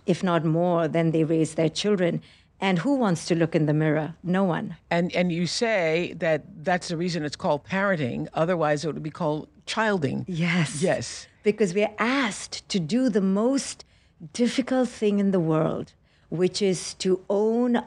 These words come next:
Speaker 1: our own childhood conditioning, heal our own emotional baggage, and show up for our children in a way that doesn't impose upon them our beliefs,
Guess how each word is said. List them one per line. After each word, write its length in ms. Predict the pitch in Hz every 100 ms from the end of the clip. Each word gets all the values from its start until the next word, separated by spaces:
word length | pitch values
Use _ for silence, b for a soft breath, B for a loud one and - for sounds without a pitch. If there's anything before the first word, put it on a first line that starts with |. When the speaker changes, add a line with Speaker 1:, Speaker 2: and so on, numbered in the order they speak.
| 175
Speaker 1:
our 140 | 175 -
own 440 | 202 202 208 202
childhood 640 | 190 202 175 180 156 160
conditioning, 640 | - 151 196 - 208 196 185 - b b
heal 460 | - - 277 277 262
our 200 | 190 -
own 420 | 190 208 202 202 196
emotional 580 | 190 170 175 - 175 147
baggage, 600 | 165 175 170 180 156 - b b b
and 160 | 202 190
show 320 | - 269 294
up 120 | 285
for 220 | - 220
our 160 | 185 175
children 480 | 170 - 240 202 175
in 120 | 180
a 80 | 185
way 600 | 175 226 294 269 151 170 - b b b
that 220 | 208 160
doesn't 420 | 226 240 247 277
impose 640 | 247 208 208 220 240 240 -
upon 440 | 190 - 190 185 170
them 340 | 165 139 - -
our 340 | 196 254 269 226
beliefs, 560 | 170 156 98 - -